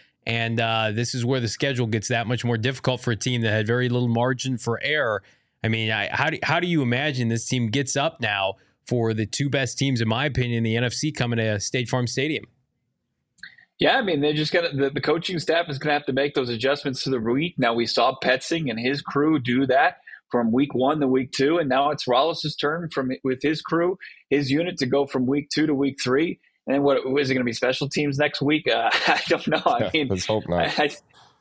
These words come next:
Speaker 2: I, uh, you did have a miss from Prater early in the game, but look, that's from fifty-four yards. That was unfortunate. That would have been nice to get points there. Um, but look, the, the offense, I, I mean, I'll, I'll maintain that. I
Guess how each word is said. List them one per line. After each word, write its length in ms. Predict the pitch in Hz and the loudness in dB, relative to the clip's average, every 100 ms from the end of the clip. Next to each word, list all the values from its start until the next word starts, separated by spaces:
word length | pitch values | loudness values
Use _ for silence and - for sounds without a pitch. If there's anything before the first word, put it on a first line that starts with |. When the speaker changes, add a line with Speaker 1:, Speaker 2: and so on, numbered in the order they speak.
| _ | _
Speaker 2:
I, 180 | 127 127 | 2 2
uh, 40 | 123 | 2
you 160 | 131 | -2
did 160 | 151 170 | -2 0
have 160 | 170 | 0
a 80 | 147 | 0
miss 240 | 139 165 - | -2 -2 -4
from 160 | 127 | -10
Prater 340 | - 143 151 131 | -2 0 0 0
early 240 | 139 135 | 0 0
in 60 | 120 | 0
the 60 | |
game, 260 | 113 135 135 | 0 0 0
but 200 | 117 104 | -2 0
look, 160 | 113 | -2
that's 200 | 113 113 | -2 -4
from 140 | - 110 | -4 -4
fifty-four 580 | - 117 120 - 117 110 | -2 -2 -4 0 2 4
yards. 340 | 110 107 110 | 4 2 2
That 140 | 117 | 2
was 120 | 117 117 | 2 0
unfortunate. 720 | 110 - 123 117 120 117 117 | -2 0 0 2 0 0 0
That 100 | 120 | 0
would 80 | 120 | 2
have 60 | |
been 120 | 117 113 | 0 0
nice 240 | 117 113 | -2 -2
to 80 | 120 | -2
get 180 | 117 - | -2 -2
points 340 | 123 117 - | -4 -4 -2
there. 280 | 117 117 110 - _ _ _ | 2 2 0 -6 _ _ _
Um, 440 | 113 117 113 113 - | 0 4 4 2 0
but 300 | 127 123 131 | 0 2 4
look, 200 | 123 113 | 0 0
the, 280 | 120 123 127 | -2 0 0
the 100 | 127 | 2
offense, 540 | 123 127 - 135 113 - | 4 4 2 0 0 0
I, 320 | 110 82 110 | 0 0 0
I 20 | |
mean, 160 | 123 117 | 2 2
I'll, 180 | 117 - | 0 0
I'll 200 | 117 120 | 0 0
maintain 420 | 123 120 113 117 113 | 0 -2 0 0 2
that. 200 | 110 | 0
I 40 | 104 | 0